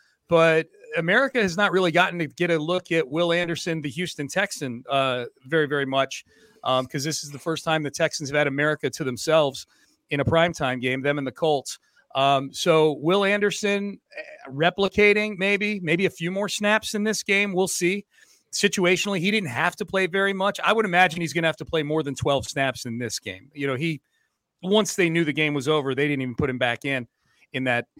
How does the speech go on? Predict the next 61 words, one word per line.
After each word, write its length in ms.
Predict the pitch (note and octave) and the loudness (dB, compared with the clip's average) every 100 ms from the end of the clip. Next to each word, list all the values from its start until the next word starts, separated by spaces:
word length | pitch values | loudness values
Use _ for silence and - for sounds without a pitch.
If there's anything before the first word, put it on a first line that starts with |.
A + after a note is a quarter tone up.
| _ | _
Tennessee 440 | - D3+ C3 - C#3 | -8 -6 -4 -4 -4
game. 240 | A#2 A2+ A2+ | -4 -8 2
I 120 | D3+ | 2
would 140 | F3+ | 2
imagine 460 | D3 D3 D#3+ D3 D3 | 0 2 2 0 -4
that 100 | C3+ | -4
the 80 | B2 | -6
snap 320 | - D3 D3+ - | -4 0 0 -2
count, 280 | D3+ C3 B2 | -2 0 0
if, 160 | C#3 - | -2 -2
if 160 | E3+ D#3+ | -4 0
he's 180 | G#3 G3+ | 0 0
still 220 | A3+ G3+ | 2 2
dealing 380 | C#3+ F#3+ F#3+ F3 | 2 -2 0 -2
with 120 | E3+ | -4
the 80 | D3 | -4
same 280 | - E3+ | 0 0
health 320 | D3 E3 D#3+ C#3 | 2 2 2 0
issue 320 | B2 - B2 | -2 -4 -2
this 280 | C3+ D#3+ - | 0 0 -2
week, 300 | A#2 G#2+ _ _ _ _ - | -4 -4 _ _ _ _ -4
if 80 | |
he's 160 | C#3+ E3 | 0 0
at 80 | E3 | 0
the 80 | D3 | -2
same 240 | F#3 F3 | 0 0
level 320 | E3 E3 D#3+ | 2 2 2
of 80 | C#3+ | 0
health 220 | D#3 D3 | 2 0
this 220 | - D3 - | 0 -4 -2
week 180 | D#3 | -2
that 100 | D3 | 0
he 60 | C3+ | 0
was 240 | C3+ C#3 | 2 0
last 320 | B2+ B2+ C#3 - | 0 0 0 -2
week, 260 | D#3+ D#3 _ _ _ _ _ | -2 -2 _ _ _ _ _
I'm 120 | D3+ D#3+ | -6 0
guessing 380 | E3 E3+ G3+ | 2 2 -2
it's 140 | F3+ - | -6 -4
probably 280 | D3+ D#3+ E3 | -2 0 -2
gonna 140 | F3 | -2
be 120 | E3+ | -2
around 200 | E3+ E3 D3 | 0 0 -2
twenty 280 | D3 E3 | -4 -4
snaps 380 | F3 G#3 F#3 F#3+ | -4 -4 -4 -4
for 160 | - F#3 | -6 -4
him 180 | G3 F#3+ | -4 -4
probably. 480 | F#3+ F#3+ F#3+ G3+ | -2 -2 -2 -2
But 140 | F#3 D#3 | -2 -4
if 80 | D#3 | -2
he 60 | |
has 140 | G#3 G3+ | -2 0
another 260 | G#3 F3 | -2 -2
game 280 | D#3 E3+ F#3 | -2 -2 -2
where 100 | D3 | -2
he 80 | D#3+ | -2
gets 200 | D#3+ - | -4 -6
a 20 | |
couple 260 | - E3 D3 | -8 -4 -4
of 80 | |
sacks 520 | A#2+ C#3+ D#3+ F#3+ - | -4 -2 0 -2 -6